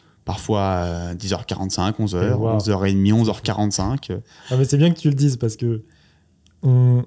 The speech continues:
Speaker 2: on n'arrive pas à associer la réussite, euh, professionnelle et, euh, le fait que t'as le, t'aies le droit aussi de te lever à onze heures le dimanche, tu vois.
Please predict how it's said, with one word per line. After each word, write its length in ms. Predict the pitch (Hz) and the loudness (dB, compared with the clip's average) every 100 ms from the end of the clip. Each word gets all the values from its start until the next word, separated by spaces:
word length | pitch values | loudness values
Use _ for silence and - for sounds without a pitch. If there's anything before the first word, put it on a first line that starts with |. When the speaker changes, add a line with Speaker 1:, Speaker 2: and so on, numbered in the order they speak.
| - | 2
Speaker 2:
on 60 | |
n'arrive 280 | 123 123 127 | 4 4 2
pas 140 | - 151 | 4 2
à 20 | |
associer 420 | 123 131 123 151 | 4 2 2 2
la 120 | 127 | 4
réussite, 480 | 117 120 127 127 - | 4 2 0 -4 0
euh, 120 | 113 | 0
professionnelle 800 | 110 120 120 113 120 127 147 143 - | 0 -2 0 -2 -2 0 0 -4 -4
et, 240 | 127 135 135 | 2 4 4
euh, 100 | 107 | 4
le 80 | 110 | 2
fait 140 | 135 | 0
que 100 | 131 _ | -2 _
t'as 140 | 110 | -2
le, 120 | 110 | -2
t'aies 200 | 107 - | -2 0
le 60 | 117 | 0
droit 220 | 117 135 139 | 2 2 2
aussi 260 | 120 139 | 2 0
de 100 | 131 | -2
te 140 | 113 117 | -2 0
lever 80 | |
à 80 | 110 | 0
onze 180 | 110 113 | 2 0
heures 120 | 113 | 0
le 80 | 110 | 0
dimanche, 300 | 110 123 107 | -2 -4 -6
tu 100 | - | -8
vois. 100 | 123 | -14